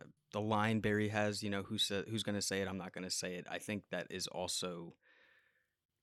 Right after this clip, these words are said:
purposely indicative of the audience, um,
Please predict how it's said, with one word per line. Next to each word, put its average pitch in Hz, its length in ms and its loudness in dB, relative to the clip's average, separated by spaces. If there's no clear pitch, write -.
purposely 117 600 2
indicative 95 680 -2
of 85 480 -4
the 104 120 0
audience, 71 640 -2
um, - 420 -8